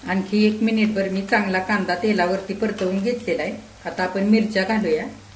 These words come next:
तुमच्या आवडीप्रमाणे तुम्ही कमी जास्त करू शकता. इथे लसूण आणि आल्याची पेस्ट घेतली, ती पण घालूया आणि चांगलं कांद्यामध्ये एकजीव करून घेऊया.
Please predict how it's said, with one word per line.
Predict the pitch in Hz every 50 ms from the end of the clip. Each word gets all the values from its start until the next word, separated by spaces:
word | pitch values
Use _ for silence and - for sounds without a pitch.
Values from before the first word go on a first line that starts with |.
| - - -
तुमच्या | 190 190 - 196 190
आवडीप्रमाणे | 190 185 190 190 185 208 202 202 208 214 214 220
तुम्ही | 214 220 208 196 190
कमी | 185 - 220 190 190 190
जास्त | 190 196 185 190 - 196 190 -
करू | 202 185 185 -
शकता. | - 190 202 - - 170 196 214 - - - - - - - - - - - - - - - - - - - - - - - - - - - -
इथे | 185 185 - 202 226 - - - - - - - - - - - - - - - - -
लसूण | 190 202 196 - - 226 214 220
आणि | 208 214 220 254
आल्याची | 262 208 190 196 196 190 - -
पेस्ट | - 220 208 208 214
घेतली, | 233 226 247 240 - 180 180
ती | 185 - 214 208
पण | - 185 180 180
घालूया | 190 180 156 151 151 151 151 156 - - - - - - - - - - - - - - - - - - - - - - - - - - - - - - - - - - - - - - - - - - - - - - - - - -
आणि | 165 175 220 262
चांगलं | - - 254 226 202 180 190
कांद्यामध्ये | 185 - 226 208 190 185 190 202 220 240 196 190 180
एकजीव | 190 190 185 - 175 170 160 -
करून | - 175 160 156 160 160
घेऊया. | 170 170 160 143